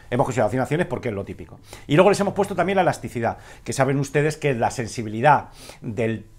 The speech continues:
importe de la prima ante las variaciones del precio, y hemos considerado que es el cincuenta por ciento, es decir, por cada diez euros de subida del precio, la prima se incrementa en cinco, ¿de acuerdo?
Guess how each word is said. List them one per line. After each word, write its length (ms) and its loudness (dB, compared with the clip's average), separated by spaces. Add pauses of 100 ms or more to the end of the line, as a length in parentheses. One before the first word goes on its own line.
(160)
importe 560 -2
de 80 2
la 140 4
prima 460 -2 (120)
ante 420 6
las 200 4
variaciones 420 0
del 140 -4
precio, 420 -8
y 100 -4
hemos 140 0
considerado 320 2
que 80 -6
es 60 -8
el 80 -2
cincuenta 340 -4
por 80 -8
ciento, 380 -10
es 100 -4
decir, 300 -4 (320)
por 160 2
cada 240 6
diez 260 2
euros 280 0
de 100 -2
subida 340 2
del 140 -2
precio, 420 0 (200)
la 180 2
prima 400 0
se 140 -4
incrementa 500 -4 (180)
en 140 -2
cinco, 280 -8 (200)
¿de 80 2
acuerdo? 320 6